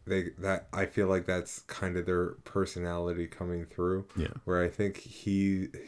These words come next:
Speaker 1: he could be obnoxious, but, like, it's an act, so you enjoy it. Where, uh, like, I don't know, they're just, like, David Spade would be like, he'd call up and, like, say something. It's like, I'm going to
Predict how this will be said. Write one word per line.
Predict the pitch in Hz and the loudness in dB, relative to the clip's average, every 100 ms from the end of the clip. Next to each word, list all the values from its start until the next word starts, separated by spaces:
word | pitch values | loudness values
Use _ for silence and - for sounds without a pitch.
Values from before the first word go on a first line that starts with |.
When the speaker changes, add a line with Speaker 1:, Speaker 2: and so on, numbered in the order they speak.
| - | -4
Speaker 1:
he | 101 | -2
could | 95 95 | -2 -2
be | - 90 | 0 0
obnoxious, | 85 87 85 82 92 82 | 0 -2 -4 -4 -4 -4
but, | - 82 - - | -4 -6 -6 -6
like, | 82 80 - - - - _ | -4 -4 -10 -20 -20 -20 _
it's | - 87 - | -4 -2 0
an | 87 | -2
act, | 78 85 92 120 - - | -2 0 2 0 -6 -14
so | - 90 | -6 -4
you | 85 85 85 | -2 -2 -2
enjoy | 82 82 82 92 | -4 -2 0 2
it. | 110 - - - 117 - - | 2 0 -6 -12 -12 -10 -2
Where, | 87 82 82 | 0 0 0
uh, | 82 80 82 82 - - - - - | -2 -2 -4 -6 -10 -20 -20 -20 -6
like, | 92 82 - - _ - | -2 -2 -6 -16 _ -6
I | 95 | -2
don't | 95 90 | 0 0
know, | 87 | -2
they're | 85 87 | 0 -2
just, | 85 90 82 | -2 -2 -2
like, | 92 85 - - - - | 0 -2 -4 -12 -20 -12
David | - 92 85 80 | -2 0 0 -4
Spade | - 87 82 | -2 0 0
would | 85 | -2
be | 82 85 | -2 -2
like, | 85 80 - - | 0 -2 -6 -16
he'd | - 95 82 | -8 -6 -6
call | - 98 90 90 | -2 0 0 0
up | 90 95 | -2 -4
and, | 87 | -2
like, | 85 82 - - _ - - - - _ _ - | -2 -4 -8 -20 _ -20 -20 -20 -20 _ _ -8
say | - 95 | 2 4
something. | 87 - 101 101 | 4 2 0 0
It's | 95 87 | 0 0
like, | 87 87 - _ - - | -2 -2 -8 _ -12 -4
I'm | 95 | 0
going | 101 104 101 95 | 2 2 2 2
to | 92 92 92 90 | 0 2 2 -2